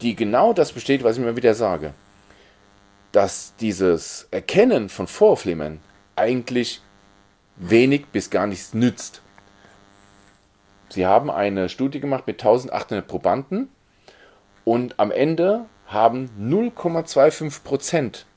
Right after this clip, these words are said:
der Probanden wirklich ein Vorflimmern gehabt, was behandlungswürdig war und be-, auch so behandelt werden müsste,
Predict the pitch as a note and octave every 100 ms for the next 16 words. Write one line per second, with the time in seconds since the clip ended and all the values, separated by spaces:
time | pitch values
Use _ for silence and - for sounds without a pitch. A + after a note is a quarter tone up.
0 | - F#2+ - F#2+ F2+ A2+ C3+ E3+ G3 -
1 | _ _ _ _ _ F#2 A2 F#3+ A3+ A2+
2 | G#2+ - A2 G2+ - D#3+ F3+ F3 E3+ D#3+
3 | D#3 D#3+ - A2 A2 - A2 F#3+ D3 -
4 | F2+ G2+ A2 F2 G#2 E3 F#3+ A#2+ A2+ G#2
5 | - G#2+ C#3+ B2 G#2+ D#3+ B2 A2 A2 G#2+
6 | D#3+ - G3 F#3+